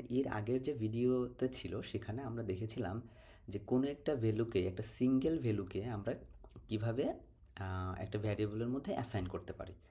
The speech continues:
যেমন কি? যেমন হচ্ছে যে আমরা ওয়ানকে আমরা এ এর মধ্যে অ্যাসাইন করলাম। হ্যাঁ, আবার আমরা হতে পারে যে,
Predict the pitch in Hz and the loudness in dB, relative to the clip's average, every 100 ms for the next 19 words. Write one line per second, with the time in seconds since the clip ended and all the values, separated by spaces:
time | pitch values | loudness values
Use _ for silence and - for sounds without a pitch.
0 | - - 92 120 139 165 - 269 - - | -20 -10 0 0 0 -2 -4 -6 -12 -18
1 | - - 110 135 147 - 160 165 110 98 | -12 -2 0 0 -4 -4 -6 -4 -6 -2
2 | 117 - - 113 131 - 92 113 - 101 | -2 -2 -2 0 0 0 0 0 -2 -4
3 | 101 98 135 135 123 123 95 90 - 90 | -6 4 6 6 4 0 -2 -2 -2 -6
4 | 90 82 80 87 - - - - 196 220 | -4 -6 -6 -10 -16 -18 -18 -8 -6 -6
5 | 113 - - - - 123 123 143 131 131 | -10 -20 -20 -20 -6 -2 0 0 0 0
6 | 131 131 - 123 120 120 113 113 | 0 0 2 2 2 2 2 2